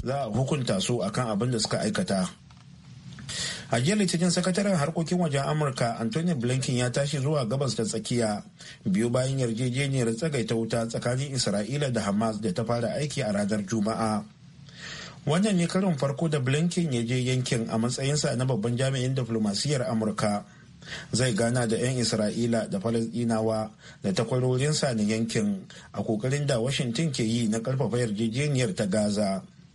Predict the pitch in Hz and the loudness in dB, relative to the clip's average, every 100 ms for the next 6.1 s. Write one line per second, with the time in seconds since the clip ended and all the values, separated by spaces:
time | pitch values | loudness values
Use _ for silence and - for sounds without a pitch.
0 | - - - - - - - - 165 190 | -20 -20 -18 -12 -10 -10 -8 -2 0 2
1 | 202 196 170 180 170 180 175 160 160 160 | 2 2 2 2 2 0 2 2 2 0
2 | 131 143 147 160 160 175 117 117 120 123 | 0 0 0 0 0 0 0 0 0 0
3 | 151 151 123 147 160 143 120 123 123 110 | 0 0 0 0 0 0 0 0 0 0
4 | 113 117 107 - 113 120 123 147 135 107 | 0 0 0 0 0 0 -2 -2 0 0
5 | 110 131 139 98 110 110 107 113 110 104 | 2 0 0 0 0 0 0 0 2 0
6 | 98 | -2